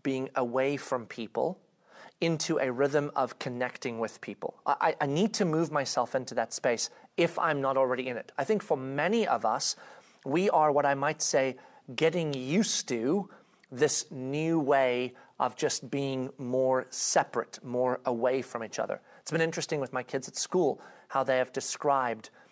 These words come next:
how different school feels because, uh,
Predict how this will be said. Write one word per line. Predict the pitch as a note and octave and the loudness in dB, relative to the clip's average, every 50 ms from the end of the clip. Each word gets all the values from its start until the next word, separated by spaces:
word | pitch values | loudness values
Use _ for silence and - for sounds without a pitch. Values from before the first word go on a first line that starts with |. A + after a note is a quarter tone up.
| _ _ _ - | _ _ _ -6
how | - C3+ | -6 0
different | B2 D3 C#3+ - E3 D3 C#3 | 0 0 0 0 -4 -4 -2
school | - - - - D3 C#3+ C#3+ | -4 -6 -2 0 0 0 0
feels | C3+ - - - D3+ D3 B2+ A#2+ A#2+ B2+ - | -2 -6 -8 -2 0 2 2 2 0 -2 -4
because, | - - C3+ - - - D#3 D3+ C3 B2 C3+ C3 - - - - - - - - - - - - | -6 -6 -8 -6 -2 0 2 4 4 4 2 0 -2 -8 -12 -20 -20 -20 -20 -20 -20 -20 -4 0
uh, | C3 C3 B2+ B2+ C3 | 2 4 4 4 2